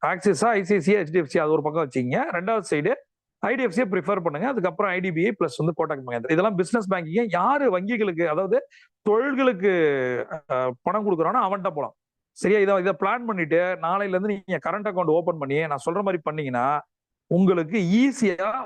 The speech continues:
லோன் வாங்கி தர்றது எப்படி, ஃபண்டிங் பண்றது எப்படி நான் சொல்லி தருவேன். சில ஐடியாலாம் வச்சிருக்கேன், அர்ஜா உங்களுக்கு எல்லாமே பண்ணி தரும்.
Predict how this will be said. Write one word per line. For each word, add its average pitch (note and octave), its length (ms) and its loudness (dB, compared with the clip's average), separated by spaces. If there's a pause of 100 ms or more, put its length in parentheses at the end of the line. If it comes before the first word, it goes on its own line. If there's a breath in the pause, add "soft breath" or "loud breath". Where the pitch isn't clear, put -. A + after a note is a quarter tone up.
(120)
லோன் A3+ 300 0
வாங்கி F#3 280 -4
தர்றது C#3+ 160 -4
எப்படி, B2+ 400 0
ஃபண்டிங் F#3+ 440 -4
பண்றது D3+ 180 0
எப்படி C#3+ 240 0
நான் F#3+ 100 -2
சொல்லி D3 220 0
தருவேன். A#2 200 -4 (140)
சில E3 360 0
ஐடியாலாம் G#3+ 400 0
வச்சிருக்கேன், G#3 400 -2 (500)
அர்ஜா E3 200 0
உங்களுக்கு G#3 300 0
எல்லாமே G#3 220 0
பண்ணி F3+ 200 -4
தரும். B2 180 -10